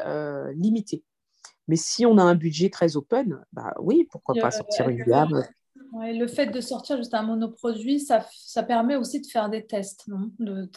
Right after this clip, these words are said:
Speaker 2: tester la marque, de tester le produit et voir ce que, si les gens aiment.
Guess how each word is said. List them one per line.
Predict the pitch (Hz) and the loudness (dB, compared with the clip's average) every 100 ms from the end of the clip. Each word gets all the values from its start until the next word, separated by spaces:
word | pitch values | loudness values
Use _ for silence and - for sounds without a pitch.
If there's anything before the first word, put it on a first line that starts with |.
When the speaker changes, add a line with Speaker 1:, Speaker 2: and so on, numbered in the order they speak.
| - | -12
Speaker 2:
tester | 214 - 233 | -12 -6 -4
la | 214 | -4
marque, | 202 220 226 | -2 -4 -4
de | 196 | -8
tester | 190 - 202 - - | -12 -10 -12 -10 -10
le | 190 | -10
produit | - 208 190 233 269 | -10 -12 -10 -8 -6
et | 196 | -6
voir | 190 226 | -2 -2
ce | - | -4
que, | - 196 185 180 | -8 -6 -6 -8
si | 185 196 | -12 -10
les | 196 | -10
gens | 185 208 - | -8 -8 -6
aiment. | 233 240 277 262 | -2 0 0 -4